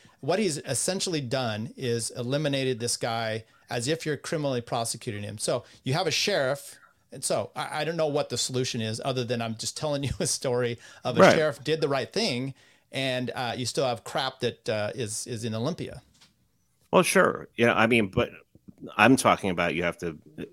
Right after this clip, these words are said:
Speaker 2: things have to be as small as possible. I live in a town of twenty-four, tw-, twenty-four hundred people, and there's more ch-, there's, there, there's multitudes times chickens here and cattle than there is people. Um,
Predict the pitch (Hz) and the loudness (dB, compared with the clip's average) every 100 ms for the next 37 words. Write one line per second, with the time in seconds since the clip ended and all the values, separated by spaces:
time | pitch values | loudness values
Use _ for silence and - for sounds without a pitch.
0 | 73 - 101 - 82 - 82 73 - 85 | -8 -2 0 0 -4 -6 -8 -8 -6 -6
1 | 65 - - 95 - - - - - - | -6 -10 -10 -10 -10 -14 -16 -18 -20 -20
2 | - - 95 107 87 80 95 85 71 - | -10 4 6 8 6 0 -2 -2 -4 -6
3 | 90 78 - 80 - - - - - - | -6 -8 -8 -8 -8 -14 -14 -14 -10 -6
4 | 82 80 82 82 73 80 - 90 - - | -6 -4 -6 -6 -8 -12 -10 -12 -12 -18
5 | - _ _ _ _ _ _ - 85 80 | -20 _ _ _ _ _ _ -4 -4 -2
6 | 80 78 101 78 - - - 92 76 71 | -4 -2 -2 -2 -4 -8 -6 -4 -4 -6
7 | - _ _ _ _ _ - 69 - 107 | -12 _ _ _ _ _ -16 -14 -6 -4
8 | - 92 95 82 - - - - 104 101 | -2 0 0 0 -6 -16 -12 -2 2 2
9 | - - 95 80 85 - - - 92 82 | 0 -4 -4 -4 -8 -18 -12 -4 -2 -2
10 | 82 - - 95 85 80 - - 76 80 | -6 -8 -8 -8 -8 -8 -8 -8 -8 -10
11 | - - 78 73 - - - 90 76 78 | -10 -8 -6 -8 -12 -8 -6 -4 -6 -6
12 | 76 78 73 - - 98 - - - _ | -6 -6 -8 -10 -10 -10 -10 -18 -20 _
13 | _ _ _ _ - 82 78 69 | _ _ _ _ -4 -2 -2 -6